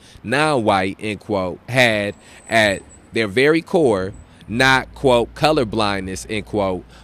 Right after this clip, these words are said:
but color consciousness distorted by a profound sense of white supremacy.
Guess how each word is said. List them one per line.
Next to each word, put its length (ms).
but 180
color 320
consciousness 760
distorted 560
by 180
a 60
profound 640
sense 400
of 120
white 300
supremacy. 640